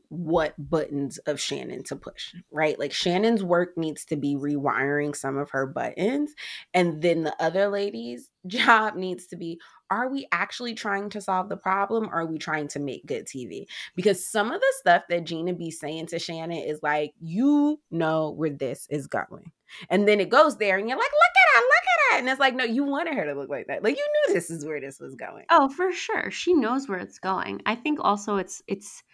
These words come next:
Speaker 2: Shannon needs to wake up and see who her friends are. That's where
Speaker 1: Always
Speaker 2: I'm
Speaker 1: have.
Speaker 2: at. That's where
Speaker 1: It
Speaker 2: I'm at. Where I'm like, I'm, we're watching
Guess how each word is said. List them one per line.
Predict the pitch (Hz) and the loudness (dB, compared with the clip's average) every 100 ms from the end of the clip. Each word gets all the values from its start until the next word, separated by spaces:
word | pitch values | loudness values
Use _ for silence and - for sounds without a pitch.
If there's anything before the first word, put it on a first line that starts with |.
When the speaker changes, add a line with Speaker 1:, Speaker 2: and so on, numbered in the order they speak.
| _ _ _ _ - | _ _ _ _ -16
Speaker 2:
Shannon | - 196 208 247 | -6 -4 -2 2
needs | 269 269 - | 2 2 0
to | 262 | 0
wake | 208 202 202 | 2 0 0
up | 202 202 | -2 0
and | 196 | -4
see | 202 214 | -2 -4
who | 202 | -2
her | 180 170 | -4 -4
friends | 156 262 359 226 | -2 4 6 6
are. | 156 - - - _ _ - | 2 -6 -8 -12 _ _ 6
That's | 320 - | 6 6
where | - 403 | 2 6
Speaker 1:
Always | 226 381 | 8 8
Speaker 2:
I'm | 339 | 8
Speaker 1:
have. | 180 - | 4 2
Speaker 2:
at. | - - | -6 0
That's | 269 320 - | 4 4 4
where | 277 | 4
Speaker 1:
It | 294 | 4
Speaker 2:
I'm | 320 226 | 6 4
at. | - - - - - | 2 0 -6 -20 -2
Where | 247 | 4
I'm | 247 269 | 6 8
like, | 277 254 | 6 4
I'm, | 233 220 | 0 0
we're | 226 | 2
watching | 226 262 269 311 294 | 8 6 6 -2 -2